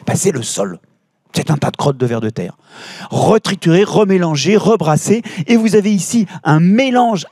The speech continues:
extrêmement intime qui s'opère et des brassages qui font que, bah, toute la fertilité qui est produite, elle n'est pas entraînée par la pluie en profondeur, elle est constamment redistribuée, renvoyée vers la surface.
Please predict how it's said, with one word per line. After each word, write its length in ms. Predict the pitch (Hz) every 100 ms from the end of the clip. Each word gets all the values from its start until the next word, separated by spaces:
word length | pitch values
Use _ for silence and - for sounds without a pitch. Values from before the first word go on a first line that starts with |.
| - -
extrêmement 680 | 359 - - 247 214 202
intime 400 | 180 165 - 214
qui 160 | 160 151
s'opère 560 | - 139 - 190 269 - - 147
et 100 | 226
des 140 | 175 180
brassages 480 | 147 147 247 269
qui 120 | - 151
font 200 | 202 269
que, 180 | 190 160 - -
bah, 100 | 135
toute 240 | - 247 202
la 120 | 185
fertilité 600 | 175 143 - 151 - 170
qui 140 | -
est 20 |
produite, 520 | - 113 - 170 233 - - -
elle 300 | - 156 127 - _ _ -
n'est 140 | 113
pas 140 | -
entraînée 400 | 240 - 214 208
par 160 | 202 175
la 100 | 165
pluie 180 | - 160
en 60 |
profondeur, 720 | 135 139 - 120 120 123 156 - _ _ _ _
elle 180 | 147 143
est 120 | 143 - -
constamment 640 | - 285 247 - 190 190 170
redistribuée, 840 | 151 180 180 - - 151 143 165
renvoyée 280 | 151 143 151
vers 120 | 151
la 80 | 143
surface. 580 | 160 143 151 123 -